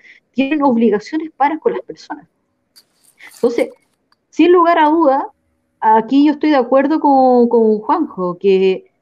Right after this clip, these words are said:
el tema no va en que si estos tratados, volviendo al tema de los derechos de lo-, de los tratados internacionales, si estos de-, est-, lo-, los derechos que, que se infrinjan, o perdón, o que, o, o, o que se vayan a reformar,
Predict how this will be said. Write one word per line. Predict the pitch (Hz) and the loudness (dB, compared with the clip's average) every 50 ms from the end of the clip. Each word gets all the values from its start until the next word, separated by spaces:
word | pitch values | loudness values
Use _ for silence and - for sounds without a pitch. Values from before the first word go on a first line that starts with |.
| _ _ _ _ _ | _ _ _ _ _
el | 220 220 220 220 | -2 -2 -2 0
tema | 311 339 359 381 | -2 0 0 0
no | 359 330 302 277 | 0 2 2 2
va | 262 269 302 339 381 370 - | 2 2 0 0 -2 -4 -2
en | 302 302 285 285 | 0 0 0 0
que | 294 285 277 277 269 269 269 269 262 262 | 0 -2 -2 0 0 -2 -2 -2 -4 -8
si | 240 - - 277 | -12 -6 -4 -4
estos | 285 294 339 320 | -4 -4 -6 -4
tratados, | - 269 262 262 269 269 285 254 | -2 -2 0 2 0 0 0 0
volviendo | 240 233 208 247 262 277 | -2 -2 0 0 -2 -2
al | 269 | -2
tema | - 285 277 285 | -2 -2 -2 -2
de | 277 | -2
los | 269 254 | 0 0
derechos | 254 247 254 254 247 - 277 269 262 240 240 233 | 0 0 0 -2 -4 -6 -4 0 0 0 0 0
de | 233 220 | 0 0
lo-, | 220 220 214 208 208 | 2 2 2 2 0
de | 202 196 214 | 0 -2 -2
los | 208 208 208 | -2 -2 -4
tratados | - 208 202 220 233 240 | -4 -6 -4 -2 -2 -2
internacionales, | 233 240 233 226 226 226 226 226 226 240 247 247 | -2 -2 -4 -4 -4 -4 -4 -2 -2 -2 -4 -4
si | - 247 240 | -2 -4 -4
estos | 247 240 262 254 226 | -4 -2 -8 -10 -2
de-, | 214 226 220 220 - | -2 -2 -2 -2 -8
est-, | - 214 - _ _ | -16 -18 -18 _ _
lo-, | _ 208 196 175 | _ -6 -4 -2
los | 202 208 180 | -2 -4 0
derechos | - 202 196 226 233 240 - 285 294 339 _ _ _ _ _ _ _ _ _ _ _ | 0 2 2 2 0 -2 -10 -12 -14 -14 _ _ _ _ _ _ _ _ _ _ _
que, | _ 220 208 208 208 202 202 196 190 190 185 180 180 180 _ _ _ _ _ _ _ _ | _ 2 2 4 4 4 4 2 0 -2 -4 -6 -10 -12 _ _ _ _ _ _ _ _
que | _ 220 | _ -4
se | 214 220 214 | -4 -2 -4
infrinjan, | 208 202 202 - - 294 311 277 233 233 226 214 254 311 _ _ _ _ _ _ _ _ _ _ _ | -6 -6 -4 -4 0 0 0 0 0 -2 -4 -6 -6 -6 _ _ _ _ _ _ _ _ _ _ _
o | - 202 214 208 208 208 | 0 2 4 2 2 0
perdón, | 220 220 226 240 220 185 | 0 0 0 0 0 -2
o | 165 202 208 208 | -2 -2 -2 0
que, | 208 202 202 196 196 196 196 190 | 2 2 4 4 4 2 0 -2
o, | 185 175 - - - _ - 165 - - | -4 -6 -10 -14 -16 _ -8 -8 -8 -4
o, | - 196 190 - | -6 -6 -4 -4
o | 202 185 175 | -6 -6 -4
que | 208 214 | -4 -2
se | 214 214 196 | -2 -2 -2
vayan | 208 254 277 294 294 277 | 0 0 0 2 2 2
a | 277 262 | 0 0
reformar, | 262 262 240 240 - 214 214 240 226 220 233 - | 0 -4 -4 -2 -4 -2 0 0 0 0 -2 -4